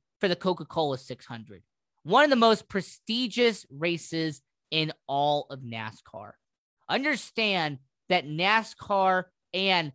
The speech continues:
the Coca-Cola six hundred is one of the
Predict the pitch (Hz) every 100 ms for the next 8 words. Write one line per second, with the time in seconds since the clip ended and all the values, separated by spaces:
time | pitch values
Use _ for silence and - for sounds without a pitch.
0 | _ - - 185 170 180 165 147 156 -
1 | - 170 165 143 139 123 _ _ - 160
2 | 147 151 185 208 202 180 156